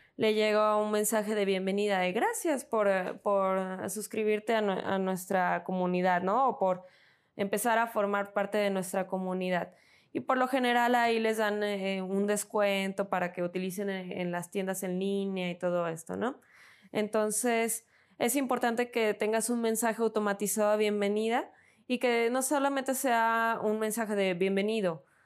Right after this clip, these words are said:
o sea, sino que lo manejes de manera creativa y puedas, no sé, puedes incluir un gif, puedes incluir imágenes, eh, algo que, que pueda ser emocionante, ¿no?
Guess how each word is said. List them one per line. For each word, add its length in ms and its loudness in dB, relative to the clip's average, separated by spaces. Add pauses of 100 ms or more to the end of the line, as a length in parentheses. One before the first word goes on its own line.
(260)
o 80 -4
sea, 140 -4
sino 300 0
que 560 -2
lo 280 2
manejes 480 0
de 100 0
manera 420 0
creativa 840 0 (420)
y 180 0
puedas, 460 0
no 120 -2
sé, 200 -2
puedes 260 -2
incluir 320 -2
un 180 -6
gif, 580 -4
puedes 260 0
incluir 480 -2
imágenes, 1400 -2 (400)
eh, 460 0
algo 320 2
que, 360 0
que 100 0
pueda 260 0
ser 180 -2
emocionante, 760 -2
¿no? 220 -4